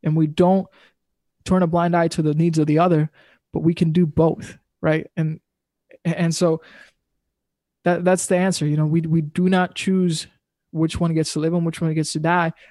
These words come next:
We provide the best care that we, that we can for both. And if in the process of providing care for both, trying to keep both alive, one of them passes away, that's not murder. That's,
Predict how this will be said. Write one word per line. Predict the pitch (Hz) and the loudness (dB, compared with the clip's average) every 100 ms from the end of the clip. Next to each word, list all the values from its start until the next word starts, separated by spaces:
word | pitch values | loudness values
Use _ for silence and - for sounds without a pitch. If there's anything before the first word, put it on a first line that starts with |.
| _ | _
We | 165 | -6
provide | 165 170 147 160 175 | 0 0 2 2 2
the | 160 | 0
best | 156 160 - | 0 -2 -2
care | 170 | 0
that | 165 156 | 2 2
we, | 151 151 _ _ _ | 0 -2 _ _ _
that | 190 156 | -4 -2
we | 151 | -2
can | - 160 160 | -2 -4 -2
for | 143 | -4
both. | 143 170 190 170 _ _ _ | 0 0 2 0 _ _ _
And | 170 160 | -2 -2
if | 156 | 0
in | 160 | -2
the | 160 | -2
process | - 170 208 240 160 156 - | -2 0 2 2 0 -2 -4
of | 156 | -6
providing | - 151 151 156 | -4 -2 -2 -2
care | 151 147 | -2 -4
for | 147 147 | -4 -4
both, | 151 170 165 - | 0 0 0 0
trying | 160 | -4
to | 156 | -2
keep | - 156 | -4 -4
both | 156 147 | -2 -4
alive, | 147 151 170 156 _ _ _ - | -2 0 0 0 _ _ _ -4
one | 190 | 0
of | |
them | 214 175 | 2 2
passes | 175 170 160 | 2 2 2
away, | 156 185 165 _ _ _ - | 2 2 0 _ _ _ -6
that's | 254 - | -6 0
not | 180 | 0
murder. | 151 160 185 220 | 2 0 2 2
That's, | 202 214 - - | 2 -2 -4 -12